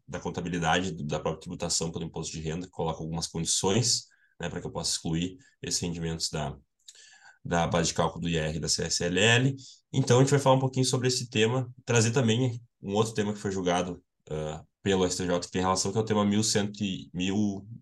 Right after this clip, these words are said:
mil e oito, perdão, né, de rep-, recursos repetitivos, que foi no julgado onde o S T J entendeu que poderiam ser excluídos da base de cálculo do R P J e da C S L L os créditos presumidos de I C M S.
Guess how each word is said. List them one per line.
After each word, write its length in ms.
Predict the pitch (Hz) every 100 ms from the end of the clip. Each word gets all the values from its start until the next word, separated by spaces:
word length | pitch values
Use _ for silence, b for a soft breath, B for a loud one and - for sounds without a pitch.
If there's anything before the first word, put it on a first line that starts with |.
| _ -
mil 140 | 110
e 100 | 123
oito, 360 | 113 135 - - _ -
perdão, 460 | 82 82 98 117 - b b -
né, 140 | 90
de 140 | 90 92
rep-, 280 | - 104
recursos 300 | 92 87 95
repetitivos, 560 | 95 95 90 - 110 113
que 100 | -
foi 440 | - - 120 135 B B B B _ _ _ -
no 640 | - 110 107 104 101 95 95
julgado 380 | 98 98 95 107
onde 100 | 107
o 140 | 110
S 100 | 107
T 120 | 117
J 200 | 107 104
entendeu 360 | 113 110 104 110
que 280 | 110 113 - -
poderiam 460 | 110 107 110 127
ser 180 | 127 120
excluídos 480 | 120 - 107 113 110
da 80 | 92
base 260 | 90 92
de 60 | -
cálculo 460 | 90 87 - 82 - _ _ -
do 60 |
R 100 | 92
P 140 | 90 92
J 340 | 92 87 87 - -
e 80 |
da 160 | 92 92
C 160 | - 95
S 160 | -
L 120 | 98
L 300 | 98 107 127
os 120 | - -
créditos 580 | 120 113 127 - 131
presumidos 560 | - 123 120 113 104 107
de 60 | 104
I 40 |
C 100 | -
M 100 | 110
S. 380 | 90 80 -